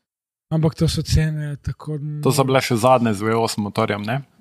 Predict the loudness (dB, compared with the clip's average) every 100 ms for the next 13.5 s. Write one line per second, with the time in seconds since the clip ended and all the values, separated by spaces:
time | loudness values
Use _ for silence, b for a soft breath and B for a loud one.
0 | -16 -8 -2 2 4 4 4 2 0 0
1 | -6 -8 -10 -8 -4 -4 -2 -2 4 4
2 | 6 6 4 2 0 0 0 2 4 6
3 | 6 4 0 -2 -2 0 2 0 0 2
4 | 2 2 2 2 0 -12 -12 -12 -14 -18
5 | 0 4 6 6 6 6 4 2 0 -2
6 | -2 -2 -2 -6 -6 -8 B B B B
7 | _ -6 0 2 4 2 2 -2 -2 2
8 | 2 2 -4 -4 -4 -4 -6 -2 -2 2
9 | 2 4 4 4 0 -4 -6 -6 -8 -12
10 | -10 -10 -10 -16 -2 4 6 6 2 -2
11 | -8 0 0 0 -8 -2 2 4 4 2
12 | 0 0 0 0 -2 -2 -2 0 0 2
13 | 0 0 -4 -6